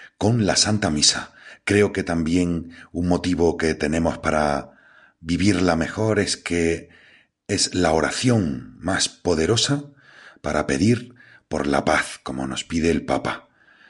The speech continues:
También el ayuno, el que comenzamos mañana, y seguro que uno de nuestros ignotos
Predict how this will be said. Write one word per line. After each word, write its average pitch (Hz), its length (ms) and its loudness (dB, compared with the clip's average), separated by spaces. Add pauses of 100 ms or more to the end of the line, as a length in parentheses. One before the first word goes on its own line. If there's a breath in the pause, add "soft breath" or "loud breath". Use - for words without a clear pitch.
(640 soft breath)
También 82 460 2
el 82 120 2
ayuno, 80 480 2
el 73 140 -2
que 71 140 -6
comenzamos 69 520 -2
mañana, 76 400 2
y 127 60 4
seguro 80 400 2
que 71 100 -2
uno 78 240 0
de 73 140 0
nuestros - 400 0
ignotos 90 560 0